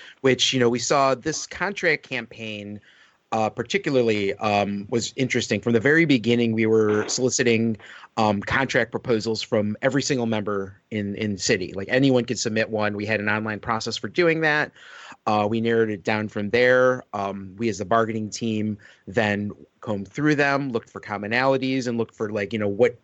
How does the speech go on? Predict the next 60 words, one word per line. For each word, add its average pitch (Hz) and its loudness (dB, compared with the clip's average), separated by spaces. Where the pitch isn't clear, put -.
direction 117 0
we 113 0
go 104 2
forward. 151 4
And 123 2
then 120 4
there 117 4
was 110 2
communication 117 0
then 104 0
back 110 -2
to 117 -4
membership 131 -2
about, 104 -2
you 117 -8
know, 101 -6
what 113 -2
direction 120 -2
we 104 -4
wanted 101 -4
to 98 -6
take 151 -2
these 143 -8
contract 135 -2
proposals. 127 0
And 135 2
I'm 143 0
someone 196 2
who, 147 0
like, 117 0
I, 127 0
you 139 -4
know, 127 2
I 123 4
was 127 2
a 127 -4
union 117 -6
staffer 170 -2
for 120 -6
a 104 -8
few 113 -8
years. 104 -6
I 107 -2
worked 107 -4
for 117 0
the, 104 0
uh, 104 0
C 135 2
T 120 -2
U 117 6
for 120 4
a 110 6
while 107 6
and 107 -2
then 104 0
the 110 -2
Illinois 117 4
Federation 110 2
of - -10
Teachers. 104 -2